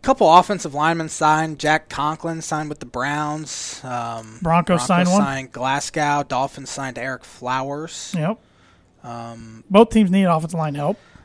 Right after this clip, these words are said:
Speaker 1: the Chicago Bears are looking to add some competition for old Mitchell Trubisky.
Speaker 2: Sounds like, uh, Red Rocket Andy Dalton could be on the move there, or, um, Nick Foles, who so far the Jaguars have been turning down offers for.
Speaker 1: Um,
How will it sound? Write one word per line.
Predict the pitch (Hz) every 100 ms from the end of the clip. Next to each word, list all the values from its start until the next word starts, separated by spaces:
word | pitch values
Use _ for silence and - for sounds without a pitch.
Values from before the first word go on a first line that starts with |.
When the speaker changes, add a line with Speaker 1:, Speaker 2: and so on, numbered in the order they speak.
| _
Speaker 1:
the | 147
Chicago | - 143 175 175 175
Bears | 151 170 208 208 190 170
are | 170 160
looking | 160 170 175 165 151 -
to | - 156 156
add | 170 170
some | - 156 135
competition | - 185 180 175 - 202 - 208 202 214 254 247 220 170
for | 143 - 151
old | 151 139 135
Mitchell | 131 147 147 139 131
Trubisky. | 123 - 127 113 - 175
Speaker 2:
Sounds | 170
like, | 160 160 160 -
uh, | 160 151
Red | 165 180
Rocket | 180 185 175
Andy | 175 185 175
Dalton | 170 208 220
could | - 185
be | 202
on | 202
the | 202
move | 208 226 202
there, | 185 202 240
or, | 190 185 185
um, | 185 185 175 - _ -
Nick | 208 202
Foles, | - 233 233 190
who | 202
so | 175 196
far | 214 208
the | 185
Jaguars | 170 196 185 175 160
have | 170
been | 170
turning | 160 185 180 170
down | 175 170
offers | 185 180 151
for. | - 165 143 139 - - - - - - - -
Speaker 1:
Um, | 190 196 208 208 196 175